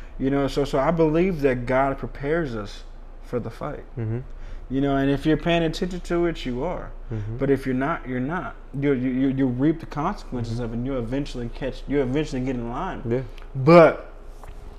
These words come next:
Speaker 1: you know, God has a way, and I don't, I really don't wanna make this about religion,
Speaker 2: Mm-hmm.
Speaker 1: but whether you wanna say God or your peers or your friends or your brothers or your sisters, somebody is, is, is, is inadequately in your life preparing you for the good fight,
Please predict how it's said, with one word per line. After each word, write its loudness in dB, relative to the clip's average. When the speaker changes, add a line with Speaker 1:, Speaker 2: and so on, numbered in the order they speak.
Speaker 1:
you 2
know, 4
God 8
has 2
a 0
way, 0
and -2
I 2
don't, 0
I 0
really 6
don't 2
wanna 0
make -2
this -8
about -4
religion, -4
Speaker 2:
Mm-hmm. -4
Speaker 1:
but -2
whether 6
you 4
wanna 4
say -4
God 2
or 4
your 2
peers 0
or -2
your -4
friends -4
or -2
your -2
brothers -4
or -4
your -4
sisters, -8
somebody 0
is, -2
is, 0
is, -2
is -6
inadequately 0
in 0
your -2
life -4
preparing -6
you -2
for -8
the -6
good -6
fight, -10